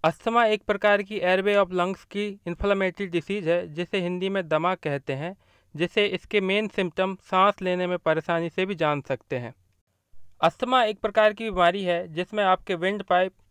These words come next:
जिससे आप सांस लेते हैं, जिससे आपके फेफड़ों तक हवा जाती है, वो विंड पाइप सिकुड़ जाता है, उसमें सूजन आ जाती है और बहुत सारा म्यूकस प्रोड्यूस होता है जो विंड पाइप में इकट्ठा हो जाता है,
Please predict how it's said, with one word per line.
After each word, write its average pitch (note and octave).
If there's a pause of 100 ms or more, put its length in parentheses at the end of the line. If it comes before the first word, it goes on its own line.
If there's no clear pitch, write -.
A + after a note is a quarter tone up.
(120)
जिससे D#3+
आप F3
सांस F3+
लेते D#3+
हैं, D#3 (100)
जिससे E3
आपके F3
फेफड़ों F3
तक F3+
हवा E3
जाती C#3+
है, E3+ (340)
वो F3
विंड F#3
पाइप F3
सिकुड़ F#3+
जाता C3
है, A#2+ (180)
उसमें G3+
सूजन G3+
आ F3+
जाती D#3
है F#3+
और F3
बहुत F3
सारा E3+
म्यूकस E3
प्रोड्यूस E3
होता C3
है A2+ (160)
जो F#3+
विंड F#3+
पाइप F3+
में F#3+
इकट्ठा F3+
हो F3+
जाता C#3+
है, F3+